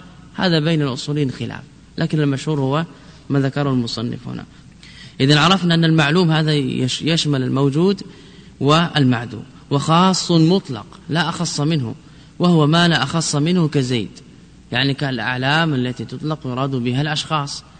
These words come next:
لأن زيد هذا إذا أطلق اللفظ انصرف إلى الذات المشخصة المشاهدة في الخارج، لا يمكن أن يدخل تحت هذا اللفظ غير الذات،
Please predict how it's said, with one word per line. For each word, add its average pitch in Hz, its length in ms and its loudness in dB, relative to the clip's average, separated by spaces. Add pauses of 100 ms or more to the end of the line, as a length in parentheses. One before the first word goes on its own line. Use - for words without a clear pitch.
(340)
لأن 147 420 0
زيد 160 460 0
هذا 139 260 -2
إذا 135 200 -2
أطلق 151 400 -6
اللفظ 131 400 -2
انصرف 147 560 -2
إلى 127 220 -4
الذات 135 400 -4
المشخصة 135 680 -6 (400)
المشاهدة 135 600 0
في 117 80 -10
الخارج، 98 360 -16 (360)
لا 143 180 4
يمكن 170 400 2
أن 147 140 0
يدخل 156 340 -2
تحت 151 280 -8
هذا 147 280 0
اللفظ 170 340 0 (300)
غير 151 260 2
الذات، 117 420 -6